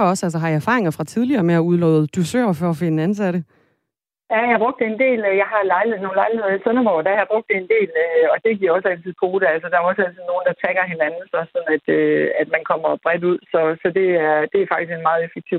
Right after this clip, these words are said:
Speaker 2: måde at gøre det på.
Speaker 1: Mm. I udspillet i går, der foreslog regeringen blandt andet at sænke dagpengesatsen for nyuddannede uden børn med fire tusind kroner om måneden. Dagpengesatsen for nyuddannede dimittenter, altså den her såkaldte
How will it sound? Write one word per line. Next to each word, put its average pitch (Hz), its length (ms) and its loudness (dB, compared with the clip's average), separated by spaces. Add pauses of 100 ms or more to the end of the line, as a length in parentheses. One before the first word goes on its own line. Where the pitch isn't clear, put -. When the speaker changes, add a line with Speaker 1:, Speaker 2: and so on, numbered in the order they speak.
Speaker 2:
måde 160 100 -4
at 156 100 -2
gøre 156 120 0
det - 120 -12
på. - 60 -2 (260)
Speaker 1:
Mm. 147 200 -2 (640)
I 220 40 4
udspillet 220 640 4
i 202 60 -4
går, 185 180 0
der 190 100 -2
foreslog 196 440 0
regeringen 180 440 0
blandt 180 260 0
andet 196 340 4
at 180 80 0
sænke 190 380 0
dagpengesatsen 170 960 -2
for 147 360 -2
nyuddannede 185 840 2
uden 269 180 4
børn 185 280 0 (380)
med 180 80 2
fire 226 180 2
tusind 185 420 -2
kroner 185 400 0
om 165 120 -2
måneden. 165 580 2 (360)
Dagpengesatsen 170 720 -2
for 156 220 -4
nyuddannede 165 480 0
dimittenter, 156 500 -2
altså 156 200 -8
den 170 160 -2
her 175 180 -2
såkaldte 160 560 -6